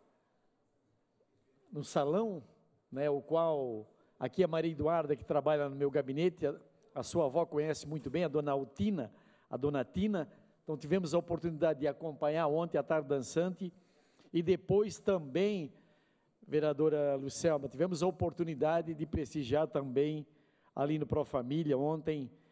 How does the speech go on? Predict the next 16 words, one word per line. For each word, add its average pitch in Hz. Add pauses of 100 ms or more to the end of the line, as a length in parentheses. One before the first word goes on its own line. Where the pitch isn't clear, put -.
(220)
em, 151
em 185
comemoração 156 (680)
ao 143
Dia 143
das 127
Mães. 151
Ontem 147
também, 143
nós 135
temos 156
uma 151
foto 151
ali, 160 (260)
também 135
da, 139